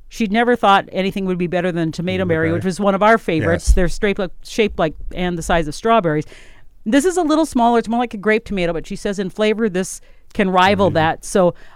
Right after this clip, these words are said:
Speaker 1: uh, I'll probably give it to you to start, Harvey, 'cause I don't trust my own seed starting with tomatoes and peppers.
Speaker 2: How many seeds in there?
Speaker 1: I think there's a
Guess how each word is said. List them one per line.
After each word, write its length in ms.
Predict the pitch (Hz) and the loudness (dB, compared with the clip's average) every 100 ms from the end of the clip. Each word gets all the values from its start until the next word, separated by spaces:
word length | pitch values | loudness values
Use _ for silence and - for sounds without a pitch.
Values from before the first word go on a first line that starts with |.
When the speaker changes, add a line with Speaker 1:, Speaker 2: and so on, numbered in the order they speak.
| - - - | -20 -12 0
Speaker 1:
uh, 160 | 196 - | 2 2
I'll 160 | 196 | 0
probably 300 | 208 269 403 | 2 2 4
give 120 | 370 349 | 2 2
it 80 | |
to 100 | 247 | 2
you 140 | 262 269 | 4 4
to 80 | 302 | 2
start, 340 | - 247 247 | 2 2 4
Harvey, 240 | 254 247 254 | 4 4 2
'cause 180 | 254 | 2
I 100 | 208 | 4
don't 160 | 226 240 | 4 2
trust 220 | 226 226 | 0 0
my 180 | 226 214 | 0 0
own 240 | - 202 214 | 0 0 -2
seed 340 | - 220 202 | -2 -2 -2
starting 300 | - 208 208 | 0 2 2
with 120 | 190 | -2
tomatoes 360 | - 190 190 196 | -2 -2 0 -2
and 80 | 185 | -2
peppers. 480 | 196 - 247 277 - | -2 2 0 0 -4
Speaker 2:
How 120 | 117 | -2
many 180 | 127 117 | 0 -2
seeds 340 | - 123 104 | 0 -4 -2
in 120 | 101 | -6
there? 200 | 92 95 - - | -4 -6 -6 -2
Speaker 1:
I 80 | 233 | -2
think 240 | - 320 | 0 -2
there's 200 | 370 | -2
a 80 | 311 | -6